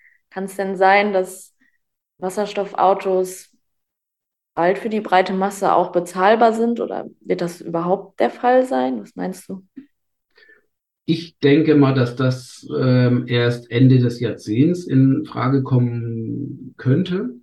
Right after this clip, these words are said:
Speaker 2: Momentan ist es so, äh, genau wie du gesagt hast, ähm, Toyota hat den Mirai, den gi-, den Mirai zwei, also den gibt es jetzt schon in der zweiten Generation.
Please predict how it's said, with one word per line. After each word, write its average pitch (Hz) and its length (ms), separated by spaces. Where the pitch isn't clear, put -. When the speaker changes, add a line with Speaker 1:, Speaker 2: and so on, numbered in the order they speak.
Speaker 2:
Momentan 143 580
ist 131 160
es 131 180
so, 139 480
äh, 123 160
genau 120 300
wie 120 40
du 113 100
gesagt 117 360
hast, 143 320
ähm, 117 640
Toyota 131 580
hat 123 140
den 107 200
Mirai, 151 580
den 123 640
gi-, - 460
den 113 200
Mirai 110 240
zwei, 139 460
also 110 160
den 104 160
gibt 123 140
es 117 120
jetzt 107 140
schon 113 80
in 107 60
der 104 60
zweiten 110 300
Generation. 107 760